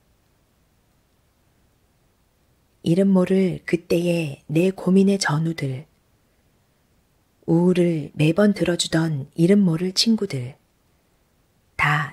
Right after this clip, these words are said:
잘 지내나요? 오늘 오랜만에 다시 그 게시판에 들어가 보고 싶다.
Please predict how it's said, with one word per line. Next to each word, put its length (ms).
잘 260
지내나요? 720
오늘 500
오랜만에 840
다시 300
그 140
게시판에 800
들어가 340
보고 240
싶다. 540